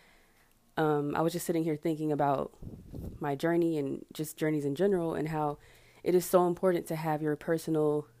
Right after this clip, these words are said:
compass. And this is why it's important to have a spiritual grounding, because at the end of the day, people are going to pull you and push you and want you to do this and that. And you're, you're even gonna get inspiration from different places.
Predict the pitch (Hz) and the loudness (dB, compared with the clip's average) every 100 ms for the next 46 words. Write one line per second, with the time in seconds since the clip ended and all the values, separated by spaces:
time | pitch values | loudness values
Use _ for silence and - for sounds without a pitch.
0 | - - - - 143 - - - 143 151 | -20 -20 -8 -4 -2 -4 -12 -8 -8 -6
1 | 147 143 139 143 - 156 156 - 151 143 | -4 -4 -4 -8 -6 -6 -6 -8 -6 -6
2 | 139 - _ - - _ _ 175 156 151 | -6 -12 _ -20 -20 _ _ -2 0 0
3 | 160 147 - 160 156 151 143 156 160 147 | -4 -4 0 2 2 -2 0 2 2 0
4 | 139 135 139 - - 165 165 139 139 135 | -2 -4 -8 -12 -10 -6 -2 -2 -4 -6
5 | - - _ _ _ - - _ _ _ | -10 -18 _ _ _ -18 -18 _ _ _
6 | - - - 180 170 160 165 165 151 - | -12 -6 0 0 0 2 2 2 -2 -12
7 | - - - _ _ - 240 220 208 170 | -20 -20 -20 _ _ -4 0 4 4 6
8 | 180 190 202 196 165 165 160 156 143 135 | 6 6 4 0 -4 0 0 -2 -4 -6
9 | - 170 - 147 135 131 123 - - - | -4 -6 -6 -8 -6 -6 -6 -10 -20 -20
10 | _ 170 165 160 156 151 160 160 147 151 | _ 0 0 0 2 2 2 0 0 2
11 | 143 - - - - - - - - 156 | 2 -2 -12 -20 -20 -20 -20 -20 -8 -2
12 | 147 139 135 156 175 190 160 180 190 190 | 0 0 -4 2 4 4 4 2 4 2
13 | 180 175 170 175 - 175 - 196 202 175 | 2 2 0 -2 -2 -4 -2 0 0 -2
14 | 151 147 160 156 160 180 175 151 139 | -6 -6 -6 -6 -4 -4 -4 -6 -8